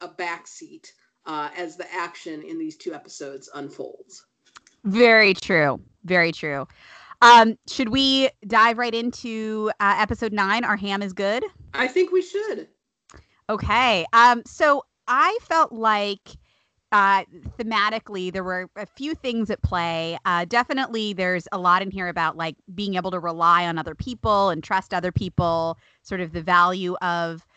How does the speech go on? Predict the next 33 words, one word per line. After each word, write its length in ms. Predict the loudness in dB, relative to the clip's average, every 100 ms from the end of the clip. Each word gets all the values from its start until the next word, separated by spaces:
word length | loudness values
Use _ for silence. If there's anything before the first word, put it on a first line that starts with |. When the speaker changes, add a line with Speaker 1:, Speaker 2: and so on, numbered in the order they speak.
| _ _ _ 0
Speaker 2:
uh, 220 | 2 2
being 320 | -2 -6 -4
a 60 | -4
lone 380 | -2 -2 -4 -2
wolf 400 | 0 0 -2 -12
versus 580 | -8 -8 -6 -6 -6 -8
kind 200 | -8 -8
of 80 | 0
having 280 | 0 0 -4
a 60 |
community. 640 | -10 -10 -8 -8 -8 -8 -10 _ _ _ _ _
But 100 | 0
I 60 | 2
also 240 | 2 0 -4
think 120 | -8
there's 140 | -6
a 60 | -4
lot 260 | 2 2 2
in 80 |
here 220 | -6 -8 -8
about, 360 | -4 -4 -4 -8 -10
does 180 | -10
the 160 | -10 -14
truth 500 | -14 -12 -12 -12 _ _
actually 500 | -2 -2 -6 -14 -14
set 220 | -12 -10 -10
us 220 | -12 -18
free? 400 | -20 -20 -20 -20 _ _ _ _ _ -2
Speaker 1:
Oh, 420 | 2 2 2 -2
man, 460 | -6 -10 -10 -12 -12
yes. 540 | -8 -8 -8 -14 _ -18
I 100 | -16
think, 400 | -12 -12 -12 -16